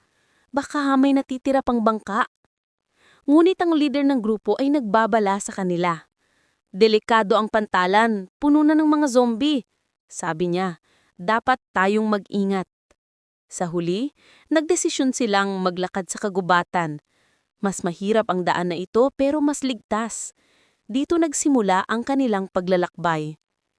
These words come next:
Isang paglalakbay na puno ng pagsubok, pag-asa,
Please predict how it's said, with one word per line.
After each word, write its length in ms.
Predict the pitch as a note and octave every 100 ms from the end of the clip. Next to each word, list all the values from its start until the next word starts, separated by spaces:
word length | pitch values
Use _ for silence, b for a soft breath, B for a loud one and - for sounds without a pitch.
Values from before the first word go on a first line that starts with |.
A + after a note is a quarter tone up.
| _ _
Isang 400 | F#3 - G#3 G#3+
paglalakbay 800 | G#3 F#3 F3+ F3 - F#3+ G3+ A3+
na 80 | G#3
puno 400 | - F#3 G3 A3+
ng 160 | A3+
pagsubok, 880 | - F#3 - A3 A3 A3 B3+ - - b b b
pag-asa, 880 | E3+ D#3+ - G3+ A#3 - A#3+ B3 -